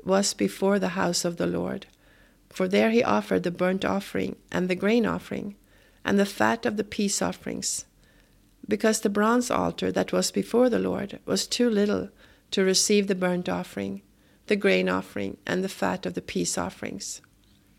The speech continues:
At that time Shlomo held the feast, and all Israel with him,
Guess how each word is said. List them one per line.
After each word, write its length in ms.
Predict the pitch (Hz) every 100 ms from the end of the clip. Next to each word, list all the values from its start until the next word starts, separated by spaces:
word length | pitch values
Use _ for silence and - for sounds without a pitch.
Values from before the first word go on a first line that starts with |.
| _ _ _ _ _ - _ _ _ _ _
At 160 | - 196
that 200 | 240 277
time 260 | 226 180 185
Shlomo 440 | - 196 202 208
held 220 | 202 190
the 80 | 196
feast, 640 | 202 180 - - - - -
and 160 | - - -
all 300 | 196 202 208
Israel 440 | 185 196 - 190 185
with 220 | 180 180
him, 300 | 180 196